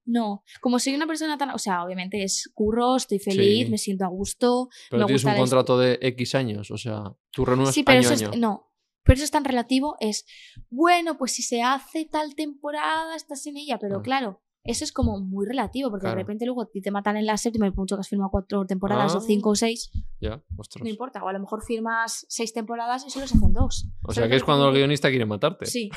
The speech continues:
Speaker 1: fin. Fin, fin, fin.
Speaker 2: <laughs> Hombre, pero supongo que, yo qué sé, si quieren tener a Manu Ríos tres años, no le dirán desde arriba, "A este no te lo mate-, no lo mates".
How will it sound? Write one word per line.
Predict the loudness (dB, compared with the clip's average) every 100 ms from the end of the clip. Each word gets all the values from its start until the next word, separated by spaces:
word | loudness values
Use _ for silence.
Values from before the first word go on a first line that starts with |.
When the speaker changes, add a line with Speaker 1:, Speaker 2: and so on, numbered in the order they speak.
| 4 4 6
Speaker 1:
fin. | 4 4 -4 _ -20 _ -12 -2
Fin, | 2 2
fin, | 0 -4
fin. | -4 -10
Speaker 2:
<laughs> | -10 -12 -6
Hombre, | 0 2
pero | 2 -2
supongo | -2 -6 -4
que, | -2 0 0
yo | -2 -6
qué | -10
sé, | -10 -8 -8 -8
si | -8 -6 -6 -6 -6
quieren | -4 -4 -2
tener | -2 0
a | 0
Manu | 0 -2
Ríos | -2 -2 -4
tres | -6
años, | -4 -4 -4
no | -4 -4 -4 -6 -6
le | -2 0
dirán | 2 2 2
desde | -2 0 0
arriba, | 0 0 -2 -2 -2 -4
"A | -6
este | -6 -4
no | -6
te | -6 -6
lo |
mate-, | -6 -8 -10
no | -10
lo | -6
mates". | -6 -8 -14 -20